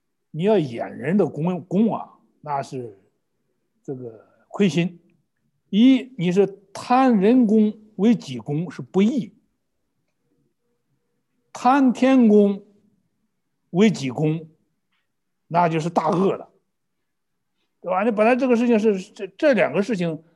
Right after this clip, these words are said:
可以说真是，是这个天功还有人家的功劳都在这儿，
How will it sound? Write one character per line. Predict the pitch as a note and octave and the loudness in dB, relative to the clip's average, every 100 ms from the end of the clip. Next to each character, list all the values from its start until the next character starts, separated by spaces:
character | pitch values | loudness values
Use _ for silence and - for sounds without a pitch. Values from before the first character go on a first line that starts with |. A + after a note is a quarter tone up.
| _ | _
可 | - A3 | -2 4
以 | A3 | 4
说 | D#3+ G3 G3 | 4 2 2
真 | A3 B3 | 2 2
是， | A3 | 2
是 | F#3+ F3 D3+ _ _ _ _ | 2 0 -2 _ _ _ _
这 | - E3+ | -8 -4
个 | F3 E3+ | -2 -2
天 | E3 - B3 B3+ | -4 -2 2 4
功 | A3+ G#3+ G#3 - - | 4 4 2 -6 -4
还 | F#3 | 0
有 | G3 | 2
人 | E3 | 2
家 | A#3 - | 2 2
的 | E3+ | 2
功 | F#3 F3 | 0 0
劳 | C#3+ | 0
都 | - G#3+ | 2 2
在 | A3 F3 | 4 0
这 | C#3 | 0
儿， | B2 | -6